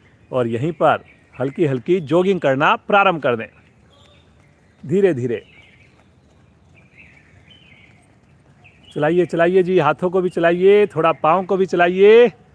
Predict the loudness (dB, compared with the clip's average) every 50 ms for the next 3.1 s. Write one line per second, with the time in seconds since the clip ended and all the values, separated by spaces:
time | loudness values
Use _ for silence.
0 | _ _ _ _ _ _ -6 -6 -6 -6 -6 -6 -6 -2 0 0 0 2 2 0
1 | 0 0 -6 -20 -20 _ _ _ _ -20 -20 -20 -20 -20 -20 -16 -10 -6 -6 -6
2 | -4 -4 -6 -4 -2 -2 -2 0 -2 -4 -2 -2 -2 -2 0 2 4 4 6 6
3 | 4